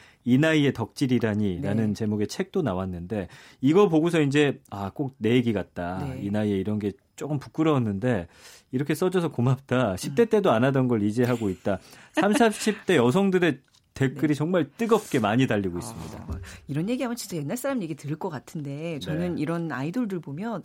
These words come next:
Speaker 2: 아들
Speaker 1: 음.
Speaker 2: 같아요.
Speaker 1: 어, 그 마음.
Speaker 2: 그러니까
Speaker 1: 예.
Speaker 2: 애-, 그냥 아들 같아요.
Speaker 1: 맞아요.
Speaker 2: 그러니까 남성 아이돌한테 이렇게 마음이 막 사로잡혀서 막 쫓아다니고 그 이유가 뭘까요?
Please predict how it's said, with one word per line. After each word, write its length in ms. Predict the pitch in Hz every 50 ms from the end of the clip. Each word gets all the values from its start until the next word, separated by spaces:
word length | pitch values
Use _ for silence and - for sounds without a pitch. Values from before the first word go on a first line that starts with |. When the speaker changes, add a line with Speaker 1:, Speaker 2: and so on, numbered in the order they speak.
| _
Speaker 2:
아들 320 | - - 170 202 175 311 330
Speaker 1:
음. 40 | -
Speaker 2:
같아요. 640 | - 392 - - - - - 320 - - - - - - 294 311 - - - - - _ _ _ _ _ _ _ _ -
Speaker 1:
어, 100 | - 147
그 180 | 139 - - 170
마음. 320 | 175 196 196 185 175 151
Speaker 2:
그러니까 240 | 131 302 247 - - -
Speaker 1:
예. 220 | 139 139 120 107
Speaker 2:
애-, 40 | 302
그냥 220 | - - 453 269 175
아들 200 | 185 240 381 494
같아요. 400 | 440 - - - 233 165 147 143
Speaker 1:
맞아요. 140 | - 107 -
Speaker 2:
그러니까 260 | - 104 92 87 247 190
남성 400 | 165 151 170 208 247 311 285 214
아이돌한테 800 | 160 151 170 220 226 277 277 262 - - - 233 247 233 - 262
이렇게 140 | - 254 226
마음이 380 | 294 233 247 254 269 285 277 311
막 120 | 285 -
사로잡혀서 680 | - - 392 403 403 370 349 - - - 311 - 302
막 100 | 311 269
쫓아다니고 500 | - - - - 427 392 339 302 - 262 - - - - - - - - - - _ _ -
그 100 | - 226
이유가 720 | 175 208 254 311 392 - - 539 494 392 247 185 160 -
뭘까요? 840 | 190 185 240 269 - - 180 165 185 247 302 262 180 151 139 135